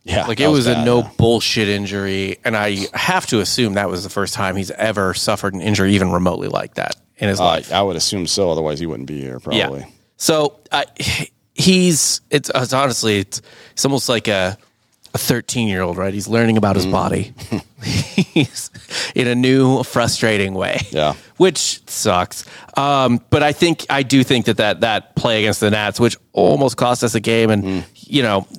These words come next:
Speaker 2: if that had, if we, if we had lost that game, we'd be three and a half out now instead of two and a half out. Um, so in that sense, that's frustrating to see because, you know,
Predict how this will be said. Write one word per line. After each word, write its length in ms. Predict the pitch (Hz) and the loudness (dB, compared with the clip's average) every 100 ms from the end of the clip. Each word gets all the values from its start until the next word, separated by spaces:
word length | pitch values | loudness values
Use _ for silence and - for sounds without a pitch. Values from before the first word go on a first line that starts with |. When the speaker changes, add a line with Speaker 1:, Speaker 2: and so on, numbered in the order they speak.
| - - | -16 -2
Speaker 2:
if 180 | 123 - | -2 0
that 180 | 131 | 0
had, 140 | 131 127 | 0 0
if 120 | 131 | 0
we, 100 | 135 | 2
if 220 | 127 131 117 | 2 0 2
we 120 | 139 | 4
had 80 | 131 | 4
lost 320 | 120 127 120 | 4 2 2
that 240 | 123 101 - | -2 -2 0
game, 300 | 143 131 113 | 0 2 0
we'd 120 | 107 | -2
be 120 | 107 | -4
three 260 | - 135 123 | -2 -2 0
and 80 | |
a 40 | 110 | 0
half 220 | 107 95 | -2 0
out 200 | 107 98 | 0 2
now 140 | 98 | 2
instead 260 | 98 - 101 | 2 2 0
of 60 | 92 | 2
two 160 | - | 4
and 80 | 127 | 4
a 40 | 107 | 4
half 240 | 101 90 | 0 0
out. 320 | 101 95 98 - - - - - | 0 2 0 -6 -20 -20 -20 -6
Um, 460 | 117 113 104 95 98 - | -2 0 0 0 -4 -10
so 260 | - 127 120 | 0 2 4
in 80 | |
that 200 | 127 131 - | 2 0 0
sense, 420 | 127 120 110 - | 2 2 0 -4
that's 480 | 127 117 113 - - | -2 -2 -2 -6 -8
frustrating 540 | - 135 117 123 113 | -2 0 0 0 2
to 60 | 101 | 0
see 240 | - 113 | 0 0
because, 480 | 107 107 110 92 - - - - - _ _ _ _ _ _ _ _ _ _ | 2 2 2 0 -4 -12 -20 -20 -20 _ _ _ _ _ _ _ _ _ _
you 100 | 117 | -2
know, 200 | 95 92 | -2 -4